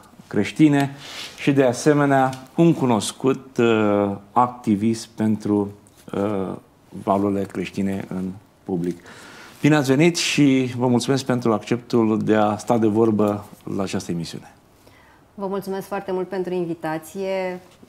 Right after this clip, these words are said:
Speaker 2: E onorant să fiu în seara asta aici, alături de voi.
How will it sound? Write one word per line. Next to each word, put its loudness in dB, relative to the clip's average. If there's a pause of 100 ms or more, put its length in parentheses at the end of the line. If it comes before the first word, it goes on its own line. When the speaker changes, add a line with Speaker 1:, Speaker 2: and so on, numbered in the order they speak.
(800)
Speaker 2:
E -2
onorant -2
să -10
fiu -10
în -6
seara -6
asta -10
aici, -6
alături -6
de -6
voi. -6